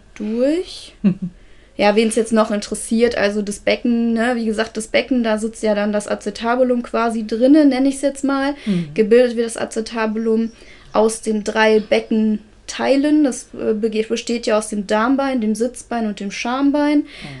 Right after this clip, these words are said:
Speaker 1: Alle drei haben so ihren Anteil an diesem Acetabulum. Und ja, dann habt ihr auch gleich die drei Facts, Facts,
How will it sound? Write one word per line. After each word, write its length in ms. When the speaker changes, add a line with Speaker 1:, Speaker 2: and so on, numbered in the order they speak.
Speaker 1:
Alle 240
drei 380
haben 280
so 340
ihren 300
Anteil 460
an 120
diesem 240
Acetabulum. 1080
Und 480
ja, 160
dann 140
habt 200
ihr 100
auch 140
gleich 340
die 160
drei 440
Facts, 600
Facts, 720